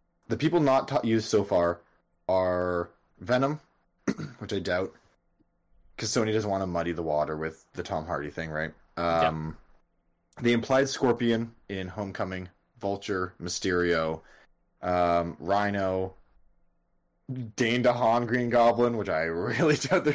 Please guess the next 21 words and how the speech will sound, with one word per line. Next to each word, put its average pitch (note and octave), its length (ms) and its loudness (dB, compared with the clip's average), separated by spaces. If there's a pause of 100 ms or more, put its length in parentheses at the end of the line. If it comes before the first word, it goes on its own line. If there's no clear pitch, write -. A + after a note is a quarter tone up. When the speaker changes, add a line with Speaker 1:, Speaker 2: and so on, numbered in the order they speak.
Speaker 1:
gonna C3+ 200 2
wanna C#3 120 2
go C3 100 2
back C3 220 4
to B2+ 80 -2
that C#3 240 0
shit. C3+ 420 2 (480)
Speaker 2:
Yeah. A#2 180 -2
Speaker 1:
Um, F#2+ 720 4 (1700)
I G2+ 60 -12
mean, A2+ 160 -6
they B2 80 0
could B2+ 160 -6
do A2+ 160 -2
another A2+ 240 -2
Shocker, G#2 460 0
but - 260 -6
they F2+ 100 -8
can't, F#2+ 260 -8 (200)
you F#2 100 -10
know. E2+ 180 -10